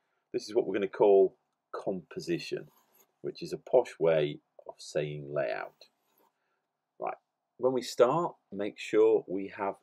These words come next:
a sharp pencil, okay? Now, the object we're drawing is very white, so, uh, it's quite hard to see. It doesn't show up too well on the video,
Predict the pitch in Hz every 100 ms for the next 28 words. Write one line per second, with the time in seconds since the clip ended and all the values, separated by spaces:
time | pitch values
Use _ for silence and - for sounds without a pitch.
0 | _ 95 87 85 - - - - 107 90
1 | 87 - - _ _ _ _ - - 78
2 | - - - _ _ _ _ _ _ -
3 | - 123 - _ _ _ _ _ - 98
4 | 80 - - _ 113 117 - - 107 -
5 | 120 120 85 80 92 - _ _ - 85
6 | - - 87 85 78 80 87 76 - _
7 | - _ _ _ - - 80 80 78 80
8 | 78 76 - _ _ _ _ _ _ _
9 | _ _ _ _ - - - - 95 90
10 | 90 82 78 87 - - 73 - - _
11 | _ _ _ _ _ - 113 98 95 -
12 | 95 80 - 131 117 85 76 73 78 73
13 | 67 67